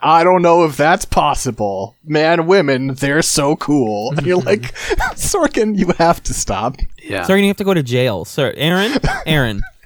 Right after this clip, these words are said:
Speaker 3: I'm here. I'm the police.
Speaker 2: I think every,
Speaker 1: Big A.
Speaker 2: I think every conversation where a character talks about Jordan, somebody says something about how she's attractive.
Speaker 3: Yep, pretty much.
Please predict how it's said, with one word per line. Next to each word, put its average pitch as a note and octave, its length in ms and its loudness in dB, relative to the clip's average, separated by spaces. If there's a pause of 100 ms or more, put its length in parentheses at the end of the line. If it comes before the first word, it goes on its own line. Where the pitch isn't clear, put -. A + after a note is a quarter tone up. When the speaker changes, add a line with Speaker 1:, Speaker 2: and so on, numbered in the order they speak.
(140)
Speaker 3:
I'm D3 100 -6
here. E3+ 140 -4
I'm D#3 120 -4
the D#3+ 80 -4
police. A#2 260 -6
Speaker 2:
I F3+ 100 4
think C#4+ 300 -2
every, G3+ 220 4
Speaker 1:
Big G3 80 2
A. D#3+ 200 4
Speaker 2:
I D3+ 40 4
think - 220 -2
every D#3 280 2
conversation C3+ 840 0
where B2 160 4
a A2 60 2
character A2+ 380 0
talks G#2+ 320 -2
about G#2+ 220 -2
Jordan, A2 500 -4 (300)
somebody C3 560 0
says B2 240 -2
something G#2+ 220 -6
about F#2 160 -4
how F#2+ 120 -4
she's G2+ 240 -8
attractive. - 720 -10 (300)
Speaker 3:
Yep, C3+ 240 -8 (200)
pretty E3 220 -8
much. - 420 -10